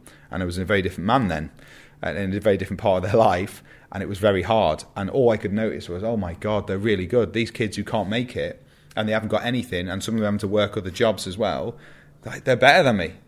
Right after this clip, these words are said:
Like, they, they, they do exactly what I, and in my head I thought, "Well, they're not gonna be as good as me, are they?" And they are, and they still are. And, you know, that's the thing that made me realise how good some of these guys are that don't ever get the opportunity to have done what, what I did. And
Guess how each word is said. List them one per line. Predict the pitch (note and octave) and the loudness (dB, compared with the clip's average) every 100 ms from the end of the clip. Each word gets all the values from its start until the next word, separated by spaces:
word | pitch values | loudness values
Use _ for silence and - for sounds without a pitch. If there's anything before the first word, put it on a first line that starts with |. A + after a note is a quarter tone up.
| _ | _
Like, | B2 B2 C#3 | 2 4 4
they, | C3+ | 2
they, | C3 C#3+ | 4 2
they | C#3+ D3+ | 4 2
do | C3+ C#3+ B2 | 4 2 2
exactly | A#2 C#3 - | 2 2 2
what | B2 - | -4 -4
I, | |
and | - C3 | -4 -2
in | C3+ | 0
my | C3+ | 0
head | A#2+ E3 | 2 2
I | D3+ A#2+ | 4 0
thought, | - A2+ | 0 0
"Well, | A#2+ | 2
they're | A#2+ | 0
not | A#2 - | 0 -4
gonna | A2+ G2 | -6 -6
be | |
as | F#2 | -6
good | F#2 C#3 | -6 -6
as | A2 | -4
me, | F#2+ | -4
are | G2+ A2+ | -4 -4
they?" | F#2+ D#2+ | -6 -6
And | C3 | -2
they | C3+ | 2
are, | C3 G#3 - - - | 2 2 -2 -6 -8
and | A#2+ | -4
they | A#2+ | -2
still | - - F3+ | -2 0 4
are. | G#2 D#2 | 4 2
And, | - G2+ G2+ - - - - | -4 -6 -6 -8 -18 -18 -4
you | C3+ | 0
know, | G#2+ | 2
that's | G#2+ A#2+ - | 2 0 -2
the | |
thing | A2+ A2 | -2 0
that | G2 | 0
made | G2 F#2+ | -2 -2
me | G2 | -2
realise | G2+ G2 F2+ F2+ | -2 -2 -4 -4
how | G2+ | -4
good | G2 F2 A2 G#2+ - - | -4 0 0 0 -4 -12
some | - A2+ | -6 -2
of | |
these | G#2+ G#2 | -2 -4
guys | G#2 F#2+ F#2 | -4 -4 -4
are | G2 F#2 | -4 -4
that | D2 | -6
don't | G#2 A2 F#2 | -2 -2 0
ever | G2 | -4
get | F#2 | -4
the | C2 F#2 | -4 -6
opportunity | F2+ F#2 G2 F2+ F2+ | -6 -8 -6 -4 -6
to | E2+ F2 | -6 -6
have | E2+ | -6
done | G2 F2+ | -6 -6
what, | F2+ E2 - - | -6 -8 -14 -10
what | F#2 | -6
I | E2 F2+ | -4 -4
did. | F#2+ F2+ | -6 -6
And | E2+ E2+ | -6 -8